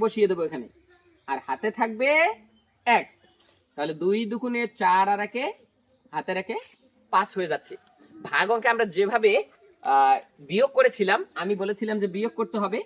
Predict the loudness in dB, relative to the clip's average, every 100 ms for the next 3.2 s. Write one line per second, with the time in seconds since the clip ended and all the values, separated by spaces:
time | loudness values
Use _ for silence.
0 | _ _ _ _ _ -8 0 4 4 4
1 | 0 -14 -4 2 4 4 2 2 0 -2
2 | -2 -4 -4 -4 -2 -4 -4 -8 -8 -8
3 | -10